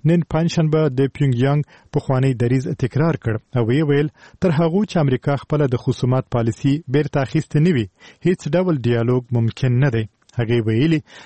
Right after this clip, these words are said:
شمالي کوریا به په راتلونکي کې هم د امریکا دغه ډول هڅې له پامه وغورځوي. دا څرګندونې داسې وخت کېږي چې تر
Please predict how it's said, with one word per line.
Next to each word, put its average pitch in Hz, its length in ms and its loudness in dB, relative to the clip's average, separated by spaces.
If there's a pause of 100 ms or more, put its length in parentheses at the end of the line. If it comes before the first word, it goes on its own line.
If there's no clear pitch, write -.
(120)
شمالي 156 380 2
کوریا 147 240 0
به 139 180 -2
په 131 100 0
راتلونکي 143 480 -2
کې 139 160 2
هم 160 140 2 (180)
د - 100 2
امریکا 120 340 0
دغه 117 320 -2
ډول 113 200 0
هڅې 143 420 -2 (360)
له 120 60 2 (100)
پامه 113 260 0
وغورځوي. 113 580 0 (480)
دا 180 60 4 (100)
څرګندونې 151 580 0
داسې 139 280 -2
وخت - 160 -4
کېږي 151 300 2
چې 117 100 -2 (280)
تر 127 100 0